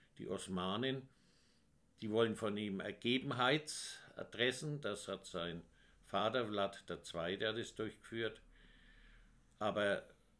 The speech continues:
Vlad der Dritte, also der sogenannte Dracula, der weigert sich, und als die türkischen, da geht das Ganze wahrscheinlich an, als diese türkischen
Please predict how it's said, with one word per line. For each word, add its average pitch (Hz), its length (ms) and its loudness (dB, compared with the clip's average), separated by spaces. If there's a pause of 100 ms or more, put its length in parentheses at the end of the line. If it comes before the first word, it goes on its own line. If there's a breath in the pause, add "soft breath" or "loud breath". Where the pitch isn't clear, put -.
(160)
Vlad 104 420 0
der 92 80 2
Dritte, 131 500 2 (840 loud breath)
also 73 260 -10
der 71 240 -8 (300)
sogenannte 80 540 -10
Dracula, 92 680 -2 (840 loud breath)
der 104 480 6 (360)
weigert 135 600 8
sich, 147 400 6 (520 loud breath)
und 107 160 -2
als 110 360 4
die 110 200 4
türkischen, 117 720 4 (380 loud breath)
da - 160 -14 (100)
geht 101 240 -6 (280)
das - 200 -12
Ganze 92 300 -4
wahrscheinlich 90 320 -6
an, 107 100 -6 (340 loud breath)
als - 280 0
diese 113 420 2
türkischen 117 1500 0